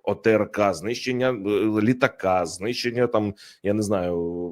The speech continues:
в-, заводу, який виробляє техніку, боєприпаси, кулі і так далі. Розумієте, так? А Росія, вона з цим не рахується. Їй би просто, їй би просто когось вбити, насправді, да, і окупувати щось. Е,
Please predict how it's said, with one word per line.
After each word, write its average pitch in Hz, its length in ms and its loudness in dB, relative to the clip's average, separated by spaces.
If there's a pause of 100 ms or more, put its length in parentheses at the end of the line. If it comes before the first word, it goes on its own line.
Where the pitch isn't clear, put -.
(100)
в-, 90 160 -8
заводу, 120 420 8
який 104 180 4
виробляє 101 380 4
техніку, 107 440 0
боєприпаси, 107 680 4
кулі 113 360 4
і 98 60 0
так 101 160 -2
далі. 90 200 -2
Розумієте, 110 440 0
так? - 240 -2 (640)
А - 160 -2
Росія, 131 560 0 (420)
вона 104 200 -2
з - 40 0
цим 143 100 0
не 143 60 0
рахується. 117 420 -2 (180)
Їй 143 240 -4
би 123 280 4
просто, 98 760 -2 (1800)
їй 139 140 2
би 143 100 4
просто 123 200 -2
когось 101 180 -2
вбити, 80 320 -8
насправді, 76 380 -8
да, 101 100 4
і 98 80 6
окупувати 87 520 2
щось. - 320 -8
Е, 110 240 -4